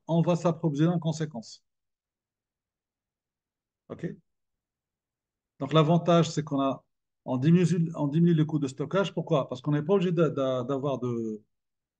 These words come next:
de la matière première pour produire. On attend que le client commande avant de, de lancer la, la chaîne de, de, d'approvisionnement, et cetera. On a une satisfaction client plus importante parce qu'on répond à un besoin précis.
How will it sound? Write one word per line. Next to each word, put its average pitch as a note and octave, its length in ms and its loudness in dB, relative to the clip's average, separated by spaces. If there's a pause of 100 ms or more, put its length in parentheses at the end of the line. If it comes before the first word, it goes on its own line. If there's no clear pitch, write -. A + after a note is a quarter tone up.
(480)
de B2 120 -16
la C#3 80 -2
matière D3+ 280 0
première D3+ 360 -2
pour C3 140 -10
produire. E3+ 360 -2 (280)
On D3+ 180 4
attend F3+ 320 2
que - 140 2
le D3+ 100 6
client D3+ 420 2
commande E3+ 560 -2
avant D#3+ 320 0
de, F3 380 4
de D#3 60 0
lancer D#3+ 320 0
la, E3 120 0
la D3 140 -4
chaîne B2 240 -8 (680)
de, B2 480 -2
de, A#2+ 720 -2
d'approvisionnement, C3+ 600 -2
et B2+ 60 -4
cetera. - 360 -12 (1000)
On D#3 120 4
a F3 60 8
une E3+ 60 8
satisfaction E3 580 0
client D3+ 280 0
plus C#3+ 180 -4
importante C3 420 -6
parce D#3+ 160 -4
qu'on C#3+ 120 0
répond D3 480 -2 (120)
à B2 100 -6
un A#2+ 40 -4
besoin B2+ 400 -2
précis. G3 440 -10